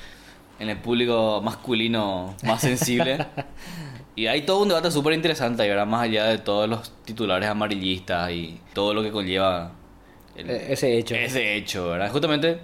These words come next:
Speaker 1: anoche vi Taxi Driver, ¿verdad? De Scorsese. Y me acuerdo que ese Taxi Driver hubo que un tipo que le quiso asesinar a Ronald Reagan,
Speaker 2: Sí.
Speaker 1: ¿verdad? Para impresionar a Jodie Foster.
Speaker 2: Sí.
Speaker 1: Eh, o sea, fue todo un tema, ¿verdad?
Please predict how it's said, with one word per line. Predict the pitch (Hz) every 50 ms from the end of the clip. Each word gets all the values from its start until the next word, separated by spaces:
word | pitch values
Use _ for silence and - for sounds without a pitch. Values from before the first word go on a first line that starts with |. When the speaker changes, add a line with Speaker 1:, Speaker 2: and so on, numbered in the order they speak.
| - - - - - - - - - - - - - - - - - - - -
Speaker 1:
anoche | 123 123 123 127 127 135 131 - - 139 120
vi | 120 123 123 123 123 123 120 113 110 110 110 110 104 -
Taxi | 123 123 - 131 117
Driver, | 104 98 104 110 113 117
¿verdad? | 117 110 101
De | 104
Scorsese. | 104 - 131 113 - 107 98 98 127 131 151 165 - - - - - - - - - - - - - - - - - - - - - - - - - - -
Y | 113 117 110 107 110 107 107 104 101 101 101 98 95 95 95 98
me | 107 104
acuerdo | 98 123 156 196 185
que | 156
ese | 156 156 139
Taxi | - 156 151 147
Driver | 127 139 160 160
hubo | 143 143 147 147 143 135 127 123 120 113 110 - - - - - - - - - -
que | 123
un | 127 127 113
tipo | 123 120 127 131
que | 139
le | 135 123
quiso | 117 123 - 147 139
asesinar | 127 131 135 127 127 117 117 120
a | 123 117
Ronald | 117 123 127 123 107
Reagan, | 107 110 110 120 123
Speaker 2:
Sí. | 117 113 113 113 117 - - -
Speaker 1:
¿verdad? | 110 104 107 104
Para | 120 117 120
impresionar | 117 127 120 120 110 107 113 120
a | 113
Jodie | 104 110 113 117
Foster. | 113 - 113 113 113 - 107 90 87 92 -
Speaker 2:
Sí. | - - 131
Speaker 1:
Eh, | 120 110 107 120 117 - - 92 92 87 85
o | 90
sea, | 90 104 95
fue | 92 107 107
todo | 95 117 143
un | 151 123
tema, | 139 143 147 131 113 104
¿verdad? | 101 101 101 101 107 120